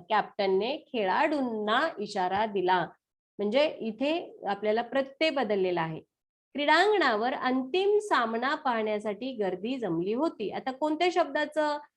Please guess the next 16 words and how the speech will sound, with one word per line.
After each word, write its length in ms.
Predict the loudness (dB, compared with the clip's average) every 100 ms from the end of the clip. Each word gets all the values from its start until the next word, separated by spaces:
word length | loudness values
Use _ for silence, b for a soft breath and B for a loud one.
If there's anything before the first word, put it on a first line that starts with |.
| _ -4
वचन 360 | -2 0 0
बदलायचंय? 500 | -2 0 0 0 -4
सामना. 560 | 0 4 4 4 0 -2 -8 _ 0
सामना 380 | 4 4 4
हे 160 | 4 4
काय? 360 | 4 4 2 -4 -12 0
एक 240 | 0 2
वचन, 340 | 0 0 -2 -2
मग 160 | 0
आपण 300 | 0 2 2
त्याचं 240 | 2 2 2
काय 220 | 4 4
करणार 400 | 2 0 2 2
आहे? 200 | 0 -4 -12 _ -4
अनेक 300 | 2 2 2
वचन, 360 | 0 0 -2